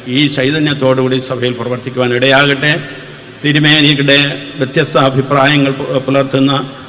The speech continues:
അതേ സഭയിലെ ആളുകളും അല്ലെങ്കിൽ അതിനോട് ചേർന്ന് നിൽക്കുന്ന സഭയിലെ ആളുകളും എല്ലാം പിതാവിൻ്റെ വ്യക്തിത്വത്തെ അംഗീകരിക്കുന്നുണ്ടെന്ന് ഞാൻ മേ-, നേ-, നേരിട്ട് മനസ്സിലാക്കിയിട്ടുണ്ട്.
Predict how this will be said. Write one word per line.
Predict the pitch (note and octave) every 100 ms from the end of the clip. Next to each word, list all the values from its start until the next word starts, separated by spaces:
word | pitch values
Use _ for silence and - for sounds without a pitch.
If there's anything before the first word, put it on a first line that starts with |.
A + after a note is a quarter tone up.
| - -
അതേ | A#2+ C3+ D#3
സഭയിലെ | D#3 C#3+ C#3+ C3+ C3+
ആളുകളും | B2 B2 B2 B2+ - -
അല്ലെങ്കിൽ | B2+ C#3 C3+
അതിനോട് | C3 C3+ C3+ C3+ C3+
ചേർന്ന് | C#3+ C#3 D#3+ D#3
നിൽക്കുന്ന | C#3 D3 C3+
സഭയിലെ | - C3 C3+ C3+ B2
ആളുകളും | B2 C3 C3+ C#3 C3
എല്ലാം | B2+ D#3 D3 B2 - - - - -
പിതാവിൻ്റെ | A#2+ A#2 C3+ C3+ B2+
വ്യക്തിത്വത്തെ | B2 B2 C3+ B2+ B2 C3 B2+ A2+ - -
അംഗീകരിക്കുന്നുണ്ടെന്ന് | A#2+ C#3+ F3 F3+ F3+ E3+ D#3 D#3 D3 C3+ C3+
ഞാൻ | C3 B2+ B2
മേ-, | B2 B2 C3
നേ-, | B2+ C#3 B2+
നേരിട്ട് | C#3 D3 C#3 C3+
മനസ്സിലാക്കിയിട്ടുണ്ട്. | B2+ B2 D3 C3+ C3+ D3 D3+ D3+ E3+